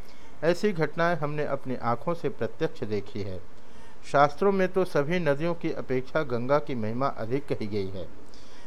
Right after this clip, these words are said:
कुछ संत कहते हैं कि कलयुग के पाँच हजार वर्ष बीत जाने पर गंगा की शक्ति नर्मदा में केंद्रित हो गई है, परंतु हमने तो अनुभव किया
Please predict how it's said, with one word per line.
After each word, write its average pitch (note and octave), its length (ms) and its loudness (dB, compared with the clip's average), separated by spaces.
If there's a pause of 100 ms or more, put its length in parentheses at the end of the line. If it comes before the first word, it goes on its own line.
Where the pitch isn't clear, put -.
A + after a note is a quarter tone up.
(120)
कुछ F#3 140 2
संत F#3+ 320 2
कहते D#3 360 0
हैं F3 180 2
कि E3 160 0
कलयुग D3 480 2
के D#3+ 100 0
पाँच D3 420 2
हजार C3 240 4
वर्ष A#2+ 280 0
बीत C#3 300 -2
जाने D#3+ 280 2
पर E3+ 260 2 (520)
गंगा E3 340 2
की C#3 160 -2
शक्ति C#3 580 0 (400)
नर्मदा D3 440 2
में A#2+ 260 -2
केंद्रित C3 440 -2
हो E3+ 140 2
गई D#3+ 200 -2
है, D#3 220 -4 (600)
परंतु F#3 340 0
हमने E3 340 0
तो F3+ 160 -2
अनुभव B2+ 420 0
किया A2 320 -2